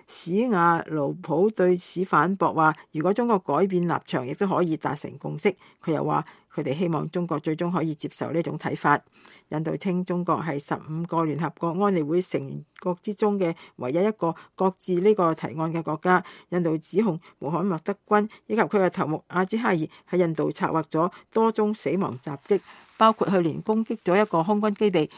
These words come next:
但係巴基斯坦稱並冇發現任何證據表明阿茲哈爾同二零一四年一月嘅襲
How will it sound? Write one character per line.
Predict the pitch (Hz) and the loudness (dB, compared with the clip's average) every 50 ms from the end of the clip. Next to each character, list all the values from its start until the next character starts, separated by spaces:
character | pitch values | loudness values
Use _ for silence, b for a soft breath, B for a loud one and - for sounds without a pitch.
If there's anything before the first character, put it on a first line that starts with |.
| B B | B B
但 | - 147 156 | -4 -2 0
係 | 160 151 | 0 0
巴 | 151 - 190 190 | 0 0 0 0
基 | 190 | 0
斯 | 190 - 190 | -2 0 0
坦 | 185 180 165 185 | 2 2 2 2
稱 | - - 208 208 B B B B _ | 2 0 -2 -2 B B B B _
並 | - 139 156 | -6 -4 -2
冇 | 156 156 156 165 185 | 0 0 2 0 0
發 | - - 190 175 | 4 4 4 4
現 | 165 165 160 | 4 4 2
任 | 160 165 160 165 | 2 2 2 2
何 | 180 165 - 156 | 0 0 0 0
證 | - 175 180 185 | 0 0 0 2
據 | 190 180 180 | 2 2 2
表 | 165 - 151 185 | 2 2 2 2
明 | 226 214 147 156 B B B B B | 4 2 2 0 B B B B B
阿 | - 214 | -4 -2
茲 | 208 226 254 | 0 0 2
哈 | 277 240 | 4 6
爾 | 214 190 170 170 180 - - - | 6 6 4 2 0 -2 -6 -8
同 | - - 156 151 160 | -6 -4 -4 0 2
二 | 180 185 | 2 2
零 | 165 143 143 | 2 2 2
一 | 190 233 | 0 0
四 | - - - - 185 180 | 0 0 2 2 4 4
年 | 165 147 156 214 247 | 4 4 2 2 2
一 | |
月 | 208 165 | 2 0
嘅 | - - 185 175 | 0 0 -2 0
襲 | - - 151 | 0 0 0